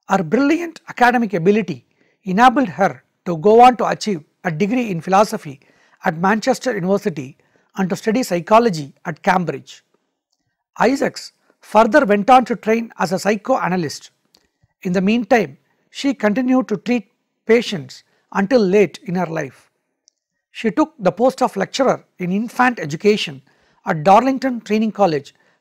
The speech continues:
between nineteen thirteen and nineteen fourteen. Isaacs married William briefly, but the marriage ended after a short time. In nineteen twenty-two,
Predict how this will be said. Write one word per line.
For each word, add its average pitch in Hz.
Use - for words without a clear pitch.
between 208
nineteen 233
thirteen 226
and 185
nineteen 202
fourteen. 156
Isaacs 240
married 214
William 226
briefly, 175
but 180
the 180
marriage 233
ended 202
after 196
a 180
short -
time. 143
In 190
nineteen 254
twenty-two, 202